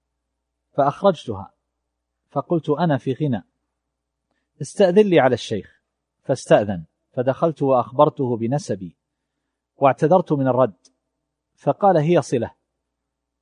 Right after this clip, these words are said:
قلت: 'أكره أن أعوذ نفسي.' قال: 'ادفعها إلى من ترى من أصحاب الحديث.'"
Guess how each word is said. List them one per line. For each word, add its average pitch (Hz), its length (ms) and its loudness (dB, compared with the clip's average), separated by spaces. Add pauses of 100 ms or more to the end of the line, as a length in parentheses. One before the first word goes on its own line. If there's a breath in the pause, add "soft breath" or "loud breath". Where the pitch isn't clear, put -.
قلت: 131 440 -4 (320)
'أكره 151 580 0
أن 127 220 -4
أعوذ 123 440 0
نفسي.' - 380 -8 (960)
قال: 135 380 2
'ادفعها 131 560 0
إلى 117 260 -2
من 113 180 -4
ترى 131 280 0
من 117 120 -4
أصحاب 127 400 -4
الحديث.'" 95 400 -12